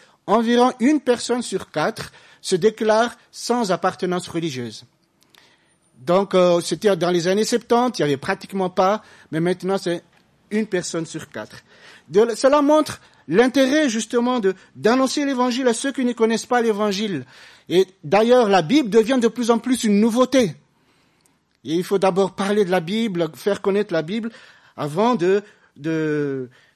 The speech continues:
comment dire ça, de, de, d'utiliser ces versets bibliques pour annoncer l'évangile. Donc, il y a aussi un défi. Il y a un défi pour la Suisse romande, il y a un défi pour cette région, et notre Église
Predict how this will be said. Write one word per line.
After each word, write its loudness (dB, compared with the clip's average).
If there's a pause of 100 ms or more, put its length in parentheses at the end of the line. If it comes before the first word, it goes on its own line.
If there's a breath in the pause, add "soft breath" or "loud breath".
comment -2
dire -6
ça, -4
de, -6
de, -8
d'utiliser 2
ces 2
versets 0
bibliques -6
pour -2 (280 soft breath)
annoncer 0
l'évangile. -6
Donc, 0 (260 soft breath)
il -12
y 0
a 2
aussi -2
un 0
défi. -4 (440)
Il -6
y -2
a 0
un -2
défi -4
pour -8
la -2
Suisse -6
romande, -4 (300 soft breath)
il -4
y 4
a 4
un 0
défi -2
pour -12
cette 0
région, -4 (340 soft breath)
et 2
notre 2
Église -2